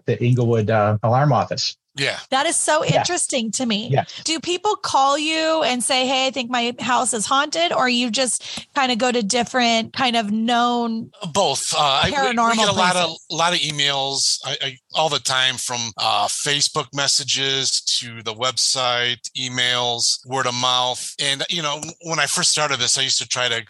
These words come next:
Speaker 2: go to all of them, but it, it just can't do it because with Matt, myself, and some of the other members, you know, sometimes we gotta take off work. It's costing money, you know, using a vacation day or,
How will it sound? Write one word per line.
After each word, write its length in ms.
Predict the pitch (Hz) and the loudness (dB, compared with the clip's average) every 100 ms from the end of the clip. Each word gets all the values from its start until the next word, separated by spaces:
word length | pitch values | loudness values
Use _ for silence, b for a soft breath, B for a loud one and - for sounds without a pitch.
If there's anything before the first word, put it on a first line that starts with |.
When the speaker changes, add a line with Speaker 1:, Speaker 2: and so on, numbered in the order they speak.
| - | -10
Speaker 2:
go 120 | 120 | -6
to 60 | 110 | -4
all 300 | 113 120 120 | 0 0 -2
of 80 | |
them, 140 | 107 113 | -4 -8
but 140 | 120 127 | -6 -6
it, 120 | 139 | -4
it 80 | 165 | -2
just 220 | 175 - | 0 0
can't 260 | 165 135 117 | 0 0 -2
do 200 | 127 131 | -2 -2
it 100 | 120 | -2
because 400 | 127 - 123 - - B B B B | -4 -2 0 0 -4 B B B B
with 160 | 131 127 | -6 -2
Matt, 420 | 139 143 143 143 - | 2 4 4 2 0
myself, 680 | 131 120 - 147 135 135 - | 0 2 2 2 2 0 -2
and 100 | 131 | -2
some 200 | - 131 | -4 -2
of 40 | |
the 80 | 123 | -2
other 160 | 123 120 | -2 -2
members, 600 | 120 123 123 120 120 - B B B B | -2 -2 -2 -2 -2 -4 B B B B
you 60 | 143 | -2
know, 340 | 127 131 143 | 0 -2 -4
sometimes 460 | - 165 143 143 127 | -2 0 0 -2 -2
we 60 | 131 | 0
gotta 180 | 123 | 0
take 220 | - 135 120 | -2 -2 0
off 200 | 110 - | -2 -4
work. 400 | 120 131 131 - | -4 0 0 -2
It's 120 | 117 | -4
costing 560 | - 135 127 - 117 117 | 0 0 2 0 -4 -4
money, 520 | 117 123 123 123 117 _ b b b b 135 | -2 0 0 0 -4 _ b b b b -6
you 60 | |
know, 240 | 123 120 123 | -4 -4 -6
using 400 | 160 139 135 131 | -6 -2 0 0
a 140 | 120 117 | 0 0
vacation 640 | 120 - 131 127 - 131 | -2 -2 0 2 0 0
day 480 | 123 123 123 123 | -2 0 2 2
or, 100 | 123 | 0